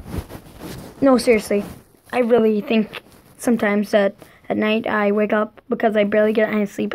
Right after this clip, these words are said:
any nights. Um, but seriously, I mean, look, one right there. Here, I'll just put it right at the bottom of the stream. Wait. All right, it's right above the photo previews. Right there.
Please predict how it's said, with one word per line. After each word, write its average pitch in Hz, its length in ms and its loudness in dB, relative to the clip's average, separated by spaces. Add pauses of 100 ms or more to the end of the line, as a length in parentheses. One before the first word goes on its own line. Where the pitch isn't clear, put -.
any 214 220 0
nights. 214 360 -2 (880)
Um, 208 440 -4 (140)
but 214 260 2 (400)
seriously, 214 560 -2 (240)
I 269 40 -8
mean, 214 200 -2
look, 208 260 -2 (300)
one 226 140 0
right 220 180 0
there. 226 280 2 (2250)
Here, 240 140 -4
I'll 233 140 2
just 233 240 -8
put 285 180 2
it 277 140 2
right 254 160 2
at 240 100 -2
the 233 80 -16
bottom 208 280 -2
of 202 60 -4
the 196 60 -8
stream. 202 380 -6 (560)
Wait. 214 200 -12 (960)
All 226 80 -6
right, 220 80 0
it's 208 160 -8
right 247 140 2
above 254 260 4
the 233 100 0
photo 240 420 6
previews. 202 580 -4 (760)
Right 220 160 -8
there. 208 260 0